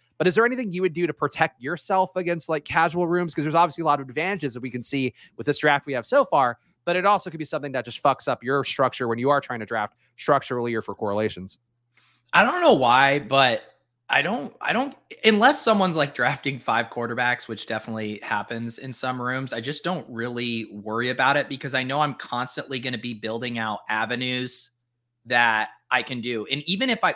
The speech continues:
Speaker 2: even if we get sniped on Burrow or whatever,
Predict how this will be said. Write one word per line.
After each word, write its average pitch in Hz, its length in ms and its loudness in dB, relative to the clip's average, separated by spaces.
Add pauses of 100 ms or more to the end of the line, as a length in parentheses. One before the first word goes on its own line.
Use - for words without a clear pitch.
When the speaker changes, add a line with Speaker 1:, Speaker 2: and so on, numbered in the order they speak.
Speaker 2:
even 240 180 -2
if - 80 -10
we 240 80 -6
get 208 160 -4
sniped - 360 -6
on 151 380 -2 (220)
Burrow 123 400 -2 (160)
or 143 120 2
whatever, 113 540 0